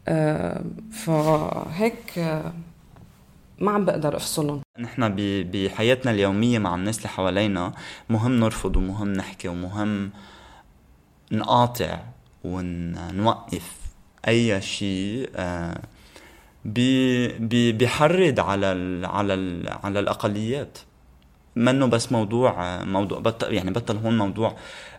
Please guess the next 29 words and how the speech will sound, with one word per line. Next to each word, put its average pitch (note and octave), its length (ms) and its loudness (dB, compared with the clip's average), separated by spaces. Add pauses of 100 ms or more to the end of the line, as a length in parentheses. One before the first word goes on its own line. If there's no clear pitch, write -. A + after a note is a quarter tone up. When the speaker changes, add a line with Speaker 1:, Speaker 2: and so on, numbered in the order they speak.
Speaker 2:
ال-، F#2+ 260 -4 (240)
الكويرز B2 520 4
بلبنان، G2 460 0
صار C3 160 2
موضوع D#3 240 6
الأقليات E3+ 540 2
بشكل C#3+ 340 -2
عام، A#2+ 220 0
إنه G2+ 120 0
نحن A2 260 0
ليه A2+ 140 4
بدنا B2+ 220 4
نحرق، A#2 440 2
ن-، G2 220 -2
ن-، A#2 280 4
نسكت B2 380 0
على F#2+ 200 2
العنصرية، F#2+ 680 -2
ليه G2+ 100 0
بدنا G2+ 180 0
نسكت G#2 400 -4
على F#2+ 220 0
ال-، F#2+ 180 -6 (340)
الهوموفوبيا، G#2 720 2
ليه G#2 120 2
بدنا A2 180 2
نسكت G#2+ 400 -2
على F2+ 180 0
الذكورية. G2 460 -4